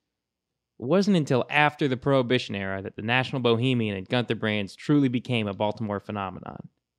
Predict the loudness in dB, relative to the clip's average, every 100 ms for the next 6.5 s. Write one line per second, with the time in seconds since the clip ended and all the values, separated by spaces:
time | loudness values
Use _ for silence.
0 | _ _ _ _ 0 2 2 -2 _ _
1 | -2 2 2 0 2 6 8 6 0 -4
2 | -4 -4 -6 -8 -4 -2 -2 2 2 2
3 | -4 -6 2 2 2 0 0 0 -2 -4
4 | -6 -6 -6 -6 -2 -2 0 0 0 0
5 | -8 -8 -6 -2 -2 -2 -6 -4 -4 -4
6 | -4 -4 -4 -20